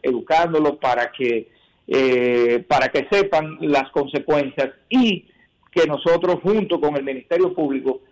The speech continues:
pues darle seguimiento. En los próximos días voy a tener una reunión, eh, con una de las magistradas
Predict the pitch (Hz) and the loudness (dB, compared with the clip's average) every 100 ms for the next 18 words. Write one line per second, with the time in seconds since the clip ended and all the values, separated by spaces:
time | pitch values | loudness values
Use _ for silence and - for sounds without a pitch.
0 | _ - 147 135 139 165 175 170 165 151 | _ -2 0 2 2 2 0 -2 -2 -4
1 | 131 139 131 113 110 123 135 123 123 123 | -4 -4 -4 -6 -6 0 2 0 -2 -4
2 | - 139 135 151 147 165 196 190 - - | -2 -2 -2 -4 -2 0 2 2 0 -10
3 | _ _ - 123 135 139 139 135 139 139 | _ _ -6 0 4 4 2 -2 -2 -4
4 | 139 127 120 127 123 143 160 160 151 _ | -2 -4 -2 -4 -4 -2 0 -2 -6 _
5 | _ _ _ - 123 123 123 123 120 120 | _ _ _ -6 -2 0 2 2 2 0
6 | 120 127 135 135 131 131 127 127 120 113 | 0 0 0 2 2 2 2 0 0 -4
7 | 117 - 127 127 | -6 0 4 4